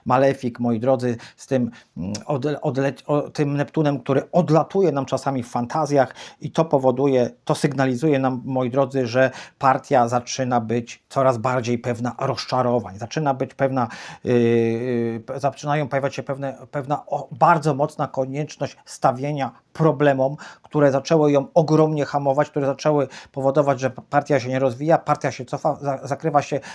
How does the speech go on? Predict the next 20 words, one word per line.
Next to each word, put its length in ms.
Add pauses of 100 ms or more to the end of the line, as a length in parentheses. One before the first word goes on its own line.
(100)
w 80
radykalizmie, 720
a 80
do 120
tego 220
ten 200
Neptun 380
wpły-, 380
wpływa 380
na 120
ich 240 (140)
poczucie 420
całkowicie 600
odrealnienia, 1120
tak? 300 (320)
Widać, 380
że 240 (240)
tutaj, 300
moi 160
drodzy 460